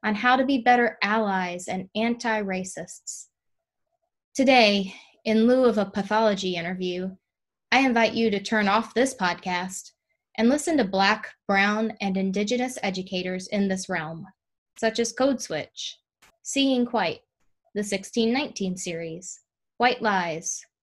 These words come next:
Throughline, This Land, and Still Processing, to name a few.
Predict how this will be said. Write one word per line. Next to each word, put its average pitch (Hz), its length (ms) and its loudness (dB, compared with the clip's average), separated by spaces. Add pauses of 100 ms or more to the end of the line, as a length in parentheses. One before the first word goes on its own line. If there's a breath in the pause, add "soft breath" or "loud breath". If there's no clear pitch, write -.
(320)
Throughline, 190 680 0 (440)
This 269 240 0
Land, 185 420 -4 (480)
and 220 160 2
Still 269 260 2
Processing, 185 840 -4
to 196 100 -10
name 190 220 -2
a 185 60 -4
few. 170 340 -12